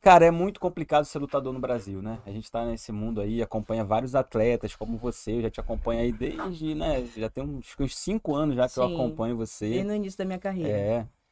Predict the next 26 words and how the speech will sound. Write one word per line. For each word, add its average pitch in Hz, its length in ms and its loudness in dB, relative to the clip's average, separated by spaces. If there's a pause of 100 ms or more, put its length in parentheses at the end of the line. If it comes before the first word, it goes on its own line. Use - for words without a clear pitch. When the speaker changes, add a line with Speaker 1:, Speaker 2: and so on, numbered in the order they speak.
(140)
Speaker 1:
exatamente. 110 760 0
E 113 60 2
aí, 123 220 0
com 156 200 2
certeza 151 380 0
você - 100 -8
vai 131 120 -2
falar 131 200 0
um 127 60 -4
pouquinho 123 340 -6
pra 117 180 2
gente, 110 200 -4
você 123 60 -4
deve 131 120 -2
ter - 80 -8
passado 127 340 0
por 127 180 -6
algumas 120 280 -2
dificuldades, 113 760 -2
o 120 40 -4
Brasil 117 380 0
ainda 143 340 2
é 156 40 -2
difícil 147 420 -4
de 127 160 -4
investir, 117 540 -4